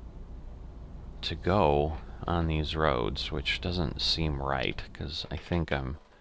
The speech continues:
kinda within spitting distance here. Yeah, we're not going that far, but, but, you know, getting to the coast, as you can see,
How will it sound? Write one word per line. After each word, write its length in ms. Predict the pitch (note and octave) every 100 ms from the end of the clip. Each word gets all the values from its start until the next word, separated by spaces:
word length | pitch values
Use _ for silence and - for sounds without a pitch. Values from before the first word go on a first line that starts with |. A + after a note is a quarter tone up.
| - - - - _ _ _ -
kinda 340 | - - F#2 D#2
within 600 | D2 D2 D2 C#2+ C#2+ D2+ - - - _ - - _ - - -
spitting 460 | - - F2+ D2+
distance 540 | B1 B1+ - G#1 - -
here. 180 | C#2
Yeah, 220 | C2+ C#2+ G#1+
we're 120 | A#1
not 200 | F#2 G2
going 320 | G2 G#2 C#2+
that 200 | C#2 C#2+ - - -
far, 640 | - - A#1+ - G1+ D2+
but, 160 | - G#1 - - - - - - - - - - - - - - - - - - - - - - - -
but, 100 | -
you 80 | D#2+
know, 120 | D#2
getting 360 | D2 F2 F2 D#2+
to 80 | D2
the 100 | C#2
coast, 640 | - - F2+ D#2 D#2 -
as 180 | D2+ -
you 80 | D2+
can 220 | - C#2+
see, 500 | - D2 C#2+ C#2 C#2+